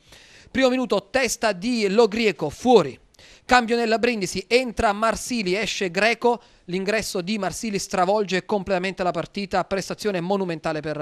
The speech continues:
l'ex centrocampista della Roma, entra anche Liotti per Fella.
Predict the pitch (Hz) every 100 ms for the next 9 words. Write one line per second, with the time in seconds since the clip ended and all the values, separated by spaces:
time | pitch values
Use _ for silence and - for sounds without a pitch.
0 | 147 160 - 151 165 151 147 160 - 151
1 | 156 151 151 151 151 165 196 160 165 156
2 | 180 170 165 160 196 202 - 202 170 165
3 | 165 151 - 160 123